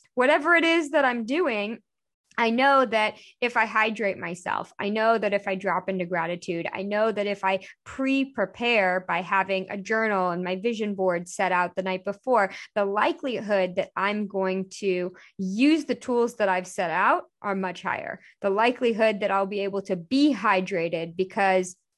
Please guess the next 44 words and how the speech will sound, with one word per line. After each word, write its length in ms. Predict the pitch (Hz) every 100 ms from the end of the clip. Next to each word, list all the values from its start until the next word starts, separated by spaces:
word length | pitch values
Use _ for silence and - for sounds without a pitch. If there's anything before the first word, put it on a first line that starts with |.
| _ _ -
I've 280 | 202 190 _
pre-planned 680 | 247 226 - 247 269 254 175
that 340 | 156 55 57 - _ _
is 240 | - 190 151
much 480 | 202 202 233 208 -
higher. 480 | 180 - 104 - - - -
Even 180 | 294 311
if 80 |
I 80 | 277
don't 180 | 262 254
drink 220 | 262 247
the 80 | 226
whole 280 | 208 233 214
cup, 400 | - 269 208 -
even 240 | 226 220 240
if 140 | 233
I 80 | 208
drink, 300 | 208 208 202
you 120 | - 190
know, 120 | 180
a 60 | 196
little 240 | 233 254
bit 140 | 233 233
of 120 | 214
the 100 | 220
water 280 | 208 202 202
that's 200 | 196 -
by 140 | 202
my 140 | 196
bed 340 | 185 196 190 190
and 160 | 196 196
then 180 | 190 196 - -
a, 160 | 185 185 214
a 60 |
lot 300 | 208 220 226
of 60 | 214
the 80 | 202
water 380 | 202 202 202
that's, 340 | 196 196 190 - - -
uh, 180 | 202 196
wherever 400 | 190 202 202 196
my 140 | 196 175
journal 380 | 185 294 285 202
is, 280 | 185 185